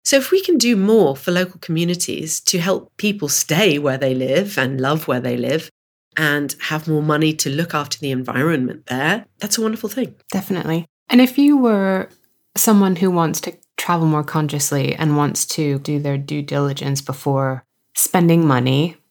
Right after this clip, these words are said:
Speaker 2: with a certain hotel, what do you recommend? I mean, it seems like some of the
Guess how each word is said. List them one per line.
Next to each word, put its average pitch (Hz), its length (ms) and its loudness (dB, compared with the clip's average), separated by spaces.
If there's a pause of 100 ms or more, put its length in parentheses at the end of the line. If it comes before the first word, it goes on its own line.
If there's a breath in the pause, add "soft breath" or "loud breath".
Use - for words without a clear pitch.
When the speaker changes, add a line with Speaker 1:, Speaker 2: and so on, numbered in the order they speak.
(120)
Speaker 2:
with 147 220 -4
a 139 80 -4
certain 139 320 -2
hotel, 139 600 -2 (180)
what 240 260 0
do 240 120 -4
you 233 140 4
recommend? 160 680 0
I 190 40 2
mean, 175 140 4
it - 100 -2
seems 185 300 0
like 147 400 -4 (400)
some 165 220 2
of 156 240 -2
the - 500 -4